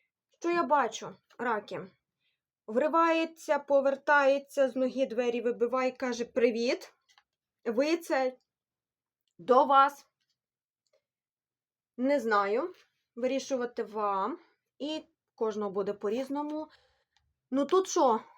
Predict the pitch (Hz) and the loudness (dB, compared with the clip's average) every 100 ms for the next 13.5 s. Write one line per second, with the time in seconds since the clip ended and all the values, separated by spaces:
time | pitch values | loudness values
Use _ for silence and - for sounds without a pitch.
0 | _ - 311 320 269 285 262 285 302 269 | _ -4 0 0 0 -2 -2 0 0 2
1 | 254 254 262 254 277 240 - 220 185 - | 0 0 -2 0 0 -2 -4 -8 -8 -6
2 | 233 - 240 226 226 190 262 294 311 359 | -8 -4 0 2 0 0 -2 0 -4 -2
3 | 381 381 _ _ 254 254 254 - 370 277 | -4 -8 _ _ -4 -2 -4 -4 -4 -2
4 | 302 285 285 311 381 - 254 240 247 262 | -4 -2 -2 -2 -4 -10 -6 -4 -4 -4
5 | 269 262 247 196 202 208 254 240 - 277 | -4 -6 -8 -6 -4 -4 -8 -10 -4 -4
6 | 285 - _ - _ 453 - - - - | -4 -8 _ -20 _ 2 2 -6 -14 -10
7 | 302 262 214 - 214 247 240 208 202 202 | -6 -6 -6 -10 -6 -4 -2 -2 -2 -2
8 | 180 208 - - 185 - 180 202 254 262 | -4 -10 -10 -10 -10 -8 -8 -6 -6 -4
9 | 220 214 208 196 170 190 - - 339 - | -4 -4 -6 -8 -8 -12 -8 -6 -6 -8
10 | 294 - 254 240 226 214 220 196 190 233 | -10 -8 -6 -6 -6 -4 -4 -4 -8 -10
11 | - 311 311 294 - 240 - 208 196 - | -10 -12 -10 -14 -16 -14 -8 -8 -8 -10
12 | 196 196 _ _ _ _ _ _ 233 226 | -12 -12 _ _ _ _ _ _ -8 -4
13 | 220 220 214 208 | -4 -4 -4 -6